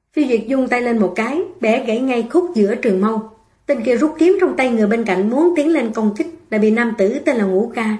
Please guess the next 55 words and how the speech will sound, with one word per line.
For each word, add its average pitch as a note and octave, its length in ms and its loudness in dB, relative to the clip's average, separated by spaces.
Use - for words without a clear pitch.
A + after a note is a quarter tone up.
đưa C#4 120 -2
tay B3 300 -4
cản A3+ 200 -6
lại. F3+ 200 -8
"Ngươi A3+ 160 4
đi G3+ 160 4
đối G3+ 180 2
phó C4 180 0
những G#3 240 4
kẻ F3 140 0
khác." B3+ 280 -4
Nam C#4+ 200 -2
tử B3 120 2
nhìn A#3 180 2
nàng G3+ 180 4
một F#3+ 180 0
thân B3 180 -4
xiêm A#3 220 -4
áo C#4 360 0
bởi C4 100 4
vì G#3+ 140 2
đi A3+ 180 0
đường F#3+ 260 4
mà F#3 180 0
cũ F#3+ 120 2
rách, D4 180 -2
y C#4 180 -2
phục G#3 220 -2
đơn A3+ 240 0
bạc, F3 240 -4
càng G#3+ 220 0
làm G3+ 200 0
nổi F#3+ 200 0
bật A3 300 -2
tư A#3 160 -2
thái C4 240 -4
hùng F#3 280 -2
tráng. A3 260 -4
Hắn C#4 260 -6
tiến C#4+ 160 0
lên, G#3 220 -2
thấy E4+ 180 2
nàng G#3+ 220 2
như A3+ 60 2
gặp F3+ 240 -2
phải G3+ 200 -4
đại F3+ 160 -2
địch, F3 280 -6
liền A3+ 200 0
đưa B3+ 100 4
một F#3+ 220 2
tay A3 160 -2
ra A3 240 -2
ngăn A3+ 280 -2
cản F#3+ 220 -4